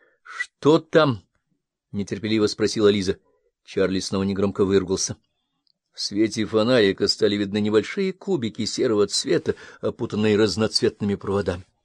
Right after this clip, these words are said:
Прямо перед собой изумленный Моллиер увидел мигающий глазок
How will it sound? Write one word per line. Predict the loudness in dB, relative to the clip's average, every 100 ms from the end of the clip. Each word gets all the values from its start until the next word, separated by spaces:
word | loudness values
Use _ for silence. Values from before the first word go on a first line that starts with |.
| _ _ _ _ _ _ _
Прямо | -6 -2 0 -2
перед | -2 -4 -4 -4
собой | -4 -2 0 0
изумленный | 0 -2 0 0 0 -2
Моллиер | 0 0 2 4 4 4 4
увидел | 2 -2 -4 -6
мигающий | -8 -2 0 0 -4 -12
глазок | -6 -2 2 2